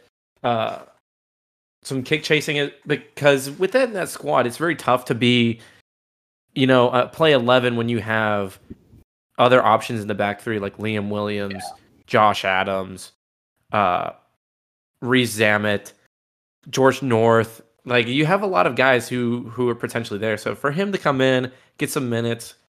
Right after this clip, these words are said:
Speaker 1: play well, he's a good up-and-coming new guy for Wales, which they definitely need it because we keep on seeing the same names week, like, every freaking year.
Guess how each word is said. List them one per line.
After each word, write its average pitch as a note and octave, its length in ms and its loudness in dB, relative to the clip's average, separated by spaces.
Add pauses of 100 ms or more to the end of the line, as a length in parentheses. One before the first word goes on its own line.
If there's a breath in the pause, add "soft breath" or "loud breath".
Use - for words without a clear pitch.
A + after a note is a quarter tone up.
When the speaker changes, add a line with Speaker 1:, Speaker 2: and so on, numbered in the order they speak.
(280)
Speaker 1:
play D#3+ 200 2
well, A2+ 420 2
he's D3 220 -6
a D#3+ 60 -6
good C#3+ 200 4
up-and-coming A2+ 800 -2
new A2+ 260 -2
guy G#2+ 280 0
for G2+ 200 -8
Wales, F#2 440 -8 (420 soft breath)
which A#2 520 0
they B2 260 2
definitely A#2 360 0
need B2 240 0
it A2+ 160 -2
because G#2+ 640 0 (720 soft breath)
we C3+ 180 2
keep F3 260 -2
on D3 140 2
seeing D3 280 -2
the A2 60 -2
same C3+ 460 0
names A2 400 0 (280)
week, A2+ 580 -4
like, A2+ 280 -2
every A#2+ 280 2
freaking A#2 440 -4
year. A2 380 -4